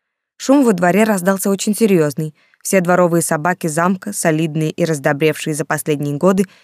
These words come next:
бесились и рвались с цепей. Елена выглянула в окно. Мальчики. Наконец-то приехали мальчики. Восемь солдат охраны, девятый — капрал Зин. Он таки смирился с отсутствием карточных игр и неплохо прижился в замке.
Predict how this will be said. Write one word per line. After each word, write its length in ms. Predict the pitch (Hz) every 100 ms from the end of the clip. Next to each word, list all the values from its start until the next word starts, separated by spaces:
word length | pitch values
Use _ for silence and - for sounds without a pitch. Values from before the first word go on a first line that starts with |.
| -
бесились 560 | 190 190 240 247 226 -
и 80 | 170
рвались 320 | 151 156 160
с 60 | -
цепей. 440 | 160 160 143 - _ _ _
Елена 400 | 180 190 196 220
выглянула 540 | 175 165 175 170 175 165
в 60 |
окно. 340 | 170 - 147 135 _ _ _ -
Мальчики. 680 | 196 175 131 - - - _ _ -
Наконец-то 600 | 202 233 240 247 - 160
приехали 500 | 147 147 160 - 147
мальчики. 540 | 147 143 - - - _ _ _ _ _ _ -
Восемь 380 | 180 254 262 226
солдат 460 | 185 175 185 -
охраны, 540 | - - 170 160 160 - _ -
девятый — 640 | 156 160 170 208 226 226
капрал 420 | - 165 170 165
Зин. 360 | 151 143 147 131 _ _ _ _ _ 220
Он 160 | 240
таки 220 | 247 240
смирился 480 | 226 202 202 226 -
с 80 | -
отсутствием 520 | 170 180 - - 165
карточных 560 | 165 165 165 - 165 - 233
игр 280 | 240 226 - _ _
и 80 | 262
неплохо 460 | 285 - 233 240 226
прижился 520 | 165 151 175 185 160
в 40 |
замке. 460 | 143 139 139 -